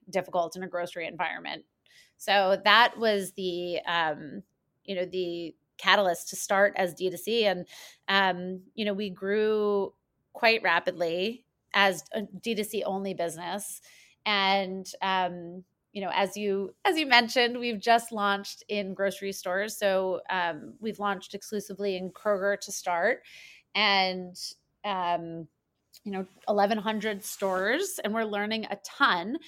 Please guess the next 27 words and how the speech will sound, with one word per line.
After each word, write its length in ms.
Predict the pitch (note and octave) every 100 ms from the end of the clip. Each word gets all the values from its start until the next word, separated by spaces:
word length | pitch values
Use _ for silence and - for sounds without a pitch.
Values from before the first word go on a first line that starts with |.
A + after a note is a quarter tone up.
| - - - -
But 200 | A#3 - -
this 240 | A#3 C#4 C#4+
really 240 | C#4 B3
came, 640 | B3 A#3+ G#3+ G#3 G3 F#3 - _ _ _ _ _ _ _ -
the, 240 | B3 A#3+ -
the, 480 | A#3 A#3 - _ A3
um, 440 | G#3 F#3 E3+ F#3
the 60 | A#3+
desire 560 | A3 A#3 A3+ C4 A#3 G3+
to 300 | - A3 G3
become 360 | G#3 A3+ G#3
an 80 | G3+
omnipresent 720 | - G3+ G3+ - F#3+ F#3 - _ G3
business 400 | F3 G#3+ A#3 G3
really 220 | G#3+ G3
came 320 | - F#3 F3+
from 180 | F3 E3
our 80 | -
customers 600 | - - D3 - F#3+ - - -
and 100 | G3+
really 260 | A#3 G#3+
came 280 | G3 G3 F#3
from 160 | F3 F3+
our 180 | E3+ -
audience, 560 | F3 - - - - -
where, 400 | G3+ F#3 F3+ - - - -
um, 400 | F#3 F3+ D#3+ F#3+